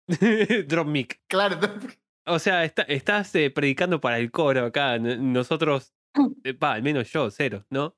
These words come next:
Speaker 1: Eh, que vos, fútbol. Ah, no, pero vos hacés ejercicio de vez en cuando, sí.
Speaker 2: Sí, sí, sí, yo, yo hago la, la entrenación porque, nada, tengo una genética muy de mierda, chiques. Si no entreno, corro riesgo de perder un dedo, quedarme ciego.
Speaker 1: Es
Speaker 2: O
Speaker 1: verdad,
Speaker 2: sea,
Speaker 1: también.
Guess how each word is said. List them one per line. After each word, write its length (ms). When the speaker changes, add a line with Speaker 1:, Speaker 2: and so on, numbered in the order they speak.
Speaker 1:
Eh, 280
que 140
vos, 320
fútbol. 320
Ah, 120
no, 260
pero 160
vos 160
hacés 300
ejercicio 440
de 60
vez 100
en 120
cuando, 260
sí. 300
Speaker 2:
Sí, 500
sí, 180
sí, 200
yo, 320
yo 260
hago 680
la, 300
la 160
entrenación 840
porque, 460
nada, 240
tengo 120
una 120
genética 320
muy 140
de 80
mierda, 400
chiques. 300
Si 100
no 100
entreno, 420
corro 220
riesgo 220
de 40
perder 240
un 120
dedo, 440
quedarme 240
ciego. 600
Speaker 1:
Es 140
Speaker 2:
O 40
Speaker 1:
verdad, 140
Speaker 2:
sea, 200
Speaker 1:
también. 280